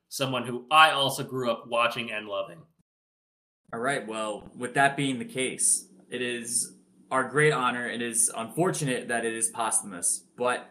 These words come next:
Speaker 2: it is just as important and very much our privilege to welcome in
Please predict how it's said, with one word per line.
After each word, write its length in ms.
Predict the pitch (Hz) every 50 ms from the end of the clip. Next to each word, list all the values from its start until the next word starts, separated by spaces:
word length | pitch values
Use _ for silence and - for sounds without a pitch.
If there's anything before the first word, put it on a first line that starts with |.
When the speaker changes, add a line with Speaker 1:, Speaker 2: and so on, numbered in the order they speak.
| _ _ _ _ _ _ _ _ _ _ _ _ -
Speaker 2:
it 60 | 117
is 520 | 123 120 120 117 110 - - - - - - _ _ _ _ _ _ _ _ _ _ _ -
just 340 | 156 151 151 - - - -
as 360 | 143 143 135 135 135 127 127
important 540 | 117 117 117 135 135 135 135 131 127 120 -
and 460 | - 110 110 107 107 104 104 104 101 - - - _ _ _ _ _ _ _ _ _ _ _ _ _ -
very 180 | 131 143 147 143
much 480 | 135 135 131 131 131 - - - - - - - -
our 180 | 120 123 127
privilege 840 | - - - 135 139 127 113 104 92 90 85 - - - - - _ _ _ -
to 340 | - - 127 117 113 110 110
welcome 420 | 110 120 120 123 120 123 127 117 113
in 300 | 110 110 107 104 107